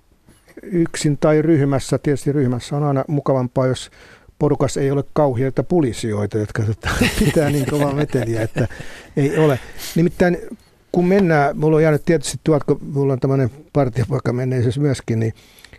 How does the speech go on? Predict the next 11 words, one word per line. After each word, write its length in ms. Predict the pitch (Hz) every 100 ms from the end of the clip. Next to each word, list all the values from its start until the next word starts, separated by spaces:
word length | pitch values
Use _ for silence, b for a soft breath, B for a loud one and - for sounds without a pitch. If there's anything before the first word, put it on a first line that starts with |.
| _ _
kun 200 | 139 147
retkeltiin 680 | 143 143 - 131 127 139 127
paljon 360 | 139 131 120 110 294 302
yökau-, 560 | 160 135 - 131 139 185
yökaudet 1700 | 147 127 117 - - 285 - _ _ - - _ _ 135 127 123 143
oltiin, 440 | 131 - 123 107 98 240 - 226 277 262 - b b b _
oltiin 280 | 135 131 131
ne 140 | 135
retkillä, 540 | 135 151 - 135 120 117
ja 200 | 120 120 _ _ _ - -
sitten 420 | - 139 - 139